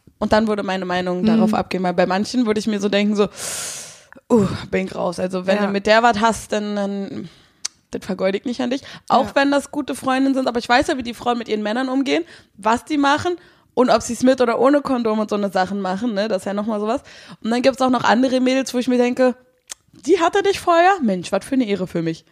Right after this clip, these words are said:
Speaker 1: So, und das kommt auch immer drauf an, was die Freundinnen dann für ein Verhältnis zu der Person jetzt noch haben.
Speaker 2: Ja, das ist richtig.
Speaker 1: Ob die überhaupt sich an die Person noch erinnern können oder noch dran hängen oder Gefühle da waren und so.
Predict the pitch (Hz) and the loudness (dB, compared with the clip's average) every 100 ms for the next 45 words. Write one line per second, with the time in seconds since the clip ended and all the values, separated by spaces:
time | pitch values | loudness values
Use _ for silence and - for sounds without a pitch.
0 | _ - _ - 208 196 220 220 254 269 | _ -20 _ -2 2 4 2 0 2 2
1 | 269 233 240 - 220 220 226 208 214 - | 2 2 0 0 0 0 0 -4 -8 0
2 | 220 226 233 226 220 254 277 - 208 208 | 2 4 2 0 0 0 -2 -2 0 0
3 | 202 214 208 196 - 190 196 208 - 196 | -2 -2 -2 -2 -2 -2 -2 -4 -6 -4
4 | 185 190 175 175 185 214 - 156 - - | -2 -2 -4 -2 0 -2 -4 -10 -6 -6
5 | 127 - - 233 214 214 214 208 - 214 | -6 -8 -12 -8 -4 -2 -4 -4 -6 -6
6 | - 175 185 208 196 _ - 190 202 208 | -6 -10 0 0 0 _ -6 0 4 6
7 | 202 - 196 208 202 196 196 190 196 180 | 4 0 -4 -2 -2 0 0 0 -2 -2
8 | 214 226 - 214 202 202 - 196 185 214 | -2 -2 -2 0 2 0 -2 -4 -2 0
9 | 226 202 196 - 240 233 214 214 208 208 | 0 0 0 0 4 4 4 2 0 0
10 | 233 262 | 2 0